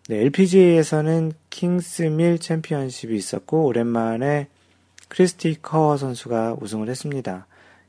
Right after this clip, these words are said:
어, 한동안 좀 최근에 그 신인 또는 이제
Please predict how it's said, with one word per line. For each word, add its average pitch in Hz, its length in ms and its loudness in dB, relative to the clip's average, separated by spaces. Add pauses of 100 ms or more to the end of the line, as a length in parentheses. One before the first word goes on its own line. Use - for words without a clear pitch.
(240)
어, 107 400 -14
한동안 139 560 0
좀 104 400 -12 (680)
최근에 127 800 -2
그 98 340 -8
신인 156 500 -2
또는 139 260 -2
이제 104 420 -6